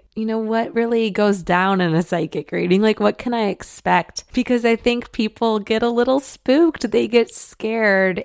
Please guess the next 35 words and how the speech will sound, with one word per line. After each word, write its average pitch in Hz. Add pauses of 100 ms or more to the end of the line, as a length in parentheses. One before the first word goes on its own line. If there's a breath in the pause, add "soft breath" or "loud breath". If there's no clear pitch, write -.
And 185 (280)
I 233
can 277
just -
talk 185
about 165
my 202
experience. -
Well, 294
actually, -
I've 220
been 185
to 165
psychics -
and 170 (120)
it's -
been 175
an 185
array 170
of 160
experiences. 175 (140)
But 202
when 202
you're 247
in 214
a 202
reading 180
with 170
me, 185
this 202
is 196
what 185
you 170
can -
expect. -